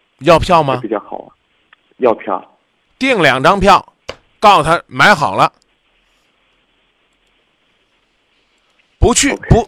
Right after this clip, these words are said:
Speaker 1: 不去约一哥们儿去，约完了之后搁微信圈里边发。
Speaker 2: 能约个姐们儿去吗？
Speaker 1: 那不是挑衅的吗？你有姐们儿吗？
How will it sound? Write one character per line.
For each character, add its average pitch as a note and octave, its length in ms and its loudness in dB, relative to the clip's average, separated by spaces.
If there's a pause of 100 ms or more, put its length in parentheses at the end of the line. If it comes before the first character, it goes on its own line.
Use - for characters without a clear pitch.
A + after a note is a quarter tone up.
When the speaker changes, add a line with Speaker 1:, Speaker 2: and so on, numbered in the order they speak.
Speaker 1:
不 B3+ 160 -2
去 A3+ 200 -2
约 A#3+ 200 2
一 A#3+ 80 -4
哥 E4 260 0
们 B3+ 100 0
儿 D3 40 -4
去， - 220 -10 (840)
约 G3 160 -2
完 G3+ 180 2
了 A3+ 100 -2
之 G#3+ 120 -8
后 A3 100 0
搁 C#3+ 120 -12
微 F#3+ 120 -6
信 G3+ 160 -8
圈 F#3+ 220 0
里 D3+ 40 -8
边 C3+ 120 -4
发。 F3+ 260 -4 (3000)
Speaker 2:
能 A2 140 -8
约 B2+ 200 0
个 A#2+ 140 -2
姐 - 160 -10
们 - 80 -12
儿 F2+ 100 -6
去 - 200 -14
吗？ D2+ 180 -18 (920)
Speaker 1:
那 G3 140 0
不 F3+ 100 0
是 F#3+ 80 0
挑 C3 240 -6
衅 F#3+ 220 -6
的 D3+ 80 -4
吗？ B2 220 -10 (640)
你 G3 200 -4
有 F3+ 180 2
姐 D3+ 200 -2
们 C3 140 0
儿 - 20 -2
吗？ C3+ 320 -2